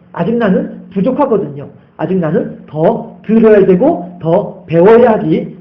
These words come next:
때문입니다. 그게 나중된 자의 겸손입니다. 그렇다고 해서 결코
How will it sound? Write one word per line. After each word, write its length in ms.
때문입니다. 560
그게 680
나중된 500
자의 640
겸손입니다. 1300
그렇다고 360
해서 420
결코 560